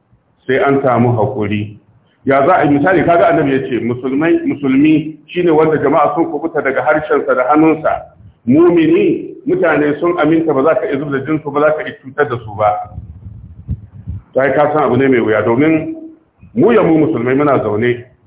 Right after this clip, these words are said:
wanda yana iya maka ganganci. Mu ya mu musulmai, bare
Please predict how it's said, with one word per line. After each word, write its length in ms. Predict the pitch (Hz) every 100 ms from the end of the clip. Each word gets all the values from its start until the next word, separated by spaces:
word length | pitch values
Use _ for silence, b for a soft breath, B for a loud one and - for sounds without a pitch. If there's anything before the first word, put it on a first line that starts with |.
| _ -
wanda 160 | 175
yana 180 | 185 175
iya 140 | 165 143
maka 200 | 143 117
ganganci. 580 | 117 110 113 110 110 - _ _ _ _ _ _ - _ _ _
Mu 220 | 127 175
ya 100 | 190
mu 160 | 165 165
musulmai, 360 | 151 131 127 135
bare 180 | 131